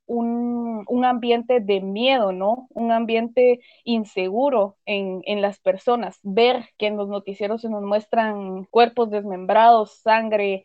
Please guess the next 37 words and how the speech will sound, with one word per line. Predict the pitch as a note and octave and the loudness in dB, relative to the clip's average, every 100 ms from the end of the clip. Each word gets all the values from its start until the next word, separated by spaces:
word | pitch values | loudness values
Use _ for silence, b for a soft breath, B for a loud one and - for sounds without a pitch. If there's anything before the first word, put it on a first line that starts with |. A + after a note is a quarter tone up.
| - | -6
que | G#3+ | -6
tal | - A3 A#3 A#3+ A#3 A3+ - | 2 6 6 4 -2 -6 -6
persona, | G3+ - A3+ A3 | -6 -2 0 0
como | - A3 G#3 | -2 -4 -2
mencionaba | G3+ G3+ G3 G3+ | -4 -4 -2 -2
José, | G3+ B3 A3+ | 0 -2 0
¿no? | G#3+ A3 | -2 -2
Que, | G#3+ G3 _ | -4 -4 _
que | - | -6
tal | G3+ - A3 A#3 | -4 2 4 6
adversario | A3+ G3+ G3 A3 A#3 | 4 2 2 2 2
se | A3+ G#3+ | -2 -4
comió | G3+ G3 G3+ | -4 -4 -2
el | A3 A3+ | -2 2
corazón | A3 G3 A3 G#3+ | 2 2 -2 -4
del | G#3 A3+ | 0 0
otro. | A#3+ C#4 C#4+ b b b | 2 2 0 b b b
Digamos, | A#3 A#3 C4 B3+ | 2 4 2 -4
¿qué | - C4+ | 4 6
es | C#4 | 6
lo | D4 | 0
que | A3 | -2
crea | A3+ A#3 A#3 | 4 8 8
esto | C4 D4 | 6 -2
en | B3+ | 0
la | G3 | -4
psique | - A#3+ - | -6 -12 -4
humana, | B3 G3+ A3+ C4+ F#3+ | -4 0 -2 -2 -4
no? | G3 C4+ _ - | -6 -8 _ -4
A | G#3 | 2
la | G3+ | 6
hora | A3+ | 6
de | B3 | 2
salir | A3+ A3 | -2 -2
a | B3 | 0
la | G3+ | 0
calle | - G#3 B3 D4 E4+ | 2 4 4 2 -2